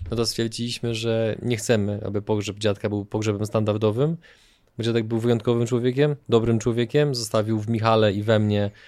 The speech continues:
dość dużo pewnych prawd, pewnych nauk, które mówiłem w innym wywiadzie i często one były bardzo niecenzuralne. E, to stwierdziliśmy, że chcemy napisać taką pewnego rodzaju mowę pożegnalną,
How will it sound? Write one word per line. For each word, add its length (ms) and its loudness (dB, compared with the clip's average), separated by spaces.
dość 280 0
dużo 380 2
pewnych 460 -2
prawd, 400 2
pewnych 380 -4
nauk, 340 0
które 240 -4
mówiłem 380 -2
w 40 -8
innym 280 -4
wywiadzie 520 -4
i 60 -8
często 320 -8
one 120 -2
były 160 -6
bardzo 260 -2
niecenzuralne. 680 -4
E, 380 0
to 80 -6
stwierdziliśmy, 580 2
że 360 2
chcemy 560 0
napisać 360 -2
taką 220 -4
pewnego 320 -2
rodzaju 320 4
mowę 240 2
pożegnalną, 760 0